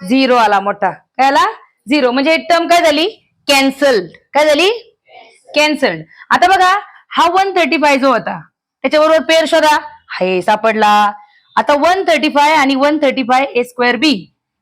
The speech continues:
वन थर्टी फाय ए स्क्वेअर बी आणि वन थर्टी फाय ए स्क्वेअर बी दोघं मिळून झाले टू सेव्हन्टी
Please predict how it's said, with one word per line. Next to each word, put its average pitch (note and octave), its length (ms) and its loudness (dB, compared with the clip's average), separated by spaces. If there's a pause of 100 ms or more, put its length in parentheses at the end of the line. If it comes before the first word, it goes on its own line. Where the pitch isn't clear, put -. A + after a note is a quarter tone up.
(100)
वन D4 160 0
थर्टी C#4+ 200 0
फाय D4 260 2
ए B3+ 60 0
स्क्वेअर A#3+ 320 -2
बी E4+ 440 -4 (140)
आणि A#3+ 140 -2
वन D#4+ 240 0
थर्टी C4+ 200 0
फाय A#3+ 220 2
ए A#3 60 2
स्क्वेअर A#3 300 -2
बी F4 460 -2 (140)
दोघं F4+ 300 2
मिळून E4 260 2
झाले C4+ 580 0 (280)
टू F4+ 120 2
सेव्हन्टी D4+ 500 0